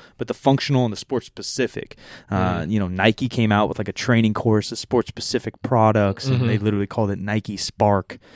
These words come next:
Speaker 1: uh, spark your football athleticism and all this.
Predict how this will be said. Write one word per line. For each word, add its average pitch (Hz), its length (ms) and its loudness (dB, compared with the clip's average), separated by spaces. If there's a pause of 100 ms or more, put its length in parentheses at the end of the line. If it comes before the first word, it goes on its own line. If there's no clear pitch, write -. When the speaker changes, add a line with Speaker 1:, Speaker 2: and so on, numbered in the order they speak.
(240)
Speaker 1:
uh, 98 460 -6
spark - 400 -6
your 80 400 0
football 82 520 -2
athleticism 107 600 0
and 104 80 2
all 101 140 2
this. 98 340 0